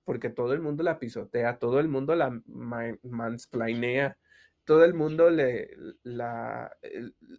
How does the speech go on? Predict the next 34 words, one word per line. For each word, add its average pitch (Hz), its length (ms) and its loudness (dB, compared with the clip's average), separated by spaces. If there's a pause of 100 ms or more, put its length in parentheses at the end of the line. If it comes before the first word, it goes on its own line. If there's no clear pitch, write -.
(200)
sus 147 340 -4
citas 202 360 0
la 127 160 0
tratan 147 340 0
como 131 200 -2
una 139 120 2
basura. 117 440 -2 (560)
Ella 147 400 8
se 202 160 4
humilla 147 440 4
frente 127 320 -2
a 113 40 0
la 110 140 -4
cita, 139 360 -6
o 143 60 2
sea, 139 280 4 (1300)
es 202 180 4
como, 226 480 4 (720)
todo 277 280 8
lo 302 160 6
que 196 100 2
me 175 180 4
dijiste 233 540 -4
que 185 220 6
era 214 380 6
Jennifer 185 400 0
Walters, 151 720 -2 (560)
resulta 196 500 0
que 185 120 2
Jennifer 175 420 0
Walters 175 760 0
es 143 160 -2
una 170 220 -2
pusilánime. 160 800 -2